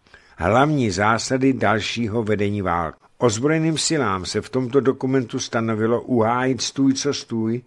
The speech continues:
pásmo zahranic zahrnující Kurily, Boninské ostrovy, oblast Jižních moří,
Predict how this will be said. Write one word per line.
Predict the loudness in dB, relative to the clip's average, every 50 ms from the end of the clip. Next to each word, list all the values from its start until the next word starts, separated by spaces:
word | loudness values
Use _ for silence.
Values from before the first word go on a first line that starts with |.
| _ _ _ -20 _ _ _
pásmo | 0 0 2 2 0 -2 -4 -4 -4 -4 -2
zahranic | 0 0 0 2 0 0 0 -2 -4 -6 -6
zahrnující | -6 -4 -2 0 0 0 0 0 0 0 0 -2 -2 -2 -4 -6 -6 -6 -6 -6 -8 -14 _ _ _ _ _ _ _ _
Kurily, | 2 4 4 4 2 0 0 -2 -4 -4 -6 -10 _ _ _ _ _ _ _ _ -8
Boninské | 2 4 4 4 6 4 2 0 -4 -6 -4 -4 -4 -2 -2
ostrovy, | -4 -6 -8 -8 -4 -2 -2 0 0 -4 -6 -8 -12 _ _ _ _ _
oblast | 0 0 2 4 4 2 2 2 -2 -2
Jižních | -2 -2 -2 -2 -4 -8 -8 -8
moří, | -6 -2 0 0 0 0 -2 -2 -2 -2 -4